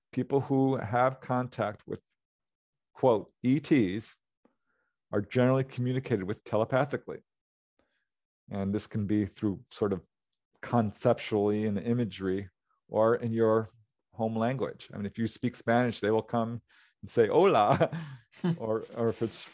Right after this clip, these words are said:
you know, French, whatever, you know, "Bonjour." They will generally speak in your home language, your primary language. And, uh, the point is they s-,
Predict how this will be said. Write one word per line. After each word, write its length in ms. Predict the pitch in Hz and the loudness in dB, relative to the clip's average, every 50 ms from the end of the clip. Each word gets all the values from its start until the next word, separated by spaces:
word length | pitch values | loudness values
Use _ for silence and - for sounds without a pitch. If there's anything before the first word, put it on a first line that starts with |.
| - _ _ | -20 _ _
you 160 | - - 123 | -12 -6 -2
know, 180 | 120 117 113 113 | 0 0 0 0
French, 500 | 113 - - 131 123 127 131 131 - - | -2 -2 0 2 2 2 2 0 -2 2
whatever, 540 | 131 127 135 147 151 123 104 95 95 95 82 92 | 4 6 6 6 6 6 2 -2 -4 -6 -10 -8
you 40 | 107 | -6
know, 60 | 110 | -6
"Bonjour." 640 | 110 104 113 135 143 135 147 180 208 185 143 110 - _ _ _ _ _ _ | -2 0 0 0 2 4 4 4 4 4 2 -6 -10 _ _ _ _ _ _
They 80 | - 120 | -2 2
will 160 | 117 120 120 - - - - | 2 2 0 -2 -14 -12 0
generally 320 | - 131 139 139 135 131 123 | 4 4 4 4 2 -2 -4
speak 480 | - - - - 117 110 104 - - 123 120 _ _ _ _ | -6 -8 -4 -2 -2 -2 -2 -4 -8 -14 -14 _ _ _ _
in 180 | 127 117 110 110 | -4 -4 -2 0
your 240 | 107 107 107 107 104 | 2 4 4 4 4
home 260 | - 110 110 110 107 | 2 0 -2 -2 -2
language, 420 | 107 107 107 110 104 95 82 87 | -2 0 0 0 -2 -4 -6 -6
your 120 | - 98 92 | -6 -8 -6
primary 420 | - - 107 104 101 101 101 101 | 0 0 0 2 2 0 0 0
language. 540 | 98 104 104 104 92 82 - - - - _ _ _ _ _ _ _ _ _ _ _ _ _ _ _ _ _ _ _ _ _ _ | -2 -2 -4 -4 -4 -8 -10 -10 -14 -20 _ _ _ _ _ _ _ _ _ _ _ _ _ _ _ _ _ _ _ _ _ _
And, 360 | 104 98 95 95 92 95 92 | -10 -8 -6 -6 -6 -2 0
uh, 220 | 98 98 98 98 95 - _ _ _ _ _ _ _ _ _ _ _ _ _ _ _ _ _ _ _ | 2 2 2 2 0 -4 _ _ _ _ _ _ _ _ _ _ _ _ _ _ _ _ _ _ _
the 80 | - 104 | -14 -6
point 240 | - 127 127 127 120 | 0 2 2 4 4
is 140 | 110 95 | 2 2
they 100 | - 117 | 2 0
s-, 240 | 110 - - - - | 0 0 -2 -12 -16